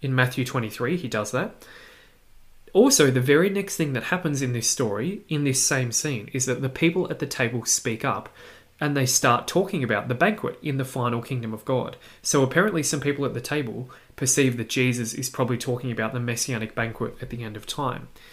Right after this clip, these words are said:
And thirdly, notice that Jesus here introduces the element of a wedding banquet. He says, "When you're at a wedding banquet."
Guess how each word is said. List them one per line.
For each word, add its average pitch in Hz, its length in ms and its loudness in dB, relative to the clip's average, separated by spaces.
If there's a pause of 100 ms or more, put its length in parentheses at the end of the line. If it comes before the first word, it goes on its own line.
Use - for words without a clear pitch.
(380)
And 151 160 -2
thirdly, 180 540 4
notice 151 320 2
that 220 140 -2
Jesus 165 420 0
here 135 200 0
introduces 127 920 -4
the 135 160 -2
element 120 320 -2
of 107 120 -6
a 123 80 0
wedding 143 400 0
banquet. 117 360 -8
He 131 120 -4
says, 120 380 0
"When 131 220 -2
you're 143 160 0
at 120 80 2
a 117 60 0
wedding 127 320 0
banquet." 113 400 -8